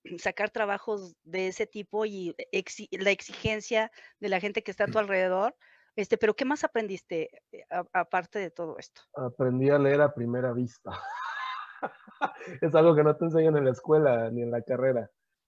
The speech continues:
Speaker 2: Aprendí a que si te ponen una partitura enfrente, tengas que leerla en ese momento.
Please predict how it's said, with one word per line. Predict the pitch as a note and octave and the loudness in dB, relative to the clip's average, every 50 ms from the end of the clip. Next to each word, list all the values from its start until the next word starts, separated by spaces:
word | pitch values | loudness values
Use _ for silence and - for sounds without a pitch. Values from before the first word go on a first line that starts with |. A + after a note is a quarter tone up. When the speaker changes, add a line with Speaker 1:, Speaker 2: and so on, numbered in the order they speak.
| _ _ _ _ _ - | _ _ _ _ _ -4
Speaker 2:
Aprendí | A#2 A#2+ A2+ - B2 B2 B2+ B2+ C3+ C#3+ | -4 -4 -2 0 0 0 2 4 6 8
a | C#3+ C#3+ C#3 C3+ | 8 8 6 4
que | - C#3 A2+ | 2 -2 -4
si | B2 | -2
te | A#2+ A2+ | -2 0
ponen | C3+ C#3 D3 D3+ | 2 4 4 4
una | D3+ C3 | 4 4
partitura | C3+ C3 B2+ A2 D3 C#3+ D3 | 4 2 2 2 2 0 0
enfrente, | C#3+ C#3 C3+ C#3 C3+ C3+ C3+ C#3+ D3 C#3 C3 C3+ | 0 0 0 0 -2 -2 -2 -2 -2 -2 -2 -2
tengas | B2+ B2+ C3 C3+ B2+ - _ | -2 -2 -2 -4 -4 -6 _
que | - B2 A#2+ B2 B2 B2 B2 A#2+ A#2 | -6 -4 -2 0 0 0 0 -2 -2
leerla | A#2 A#2 A#2+ B2+ B2+ C3+ C3+ B2 | 0 2 2 4 4 2 0 0
en | A#2 A#2 | 0 -2
ese | A#2+ - - C3+ | -6 -6 -8 -10
momento. | A#2+ A2 G#2+ G#2 A2 | -10 -10 -10 -12 -18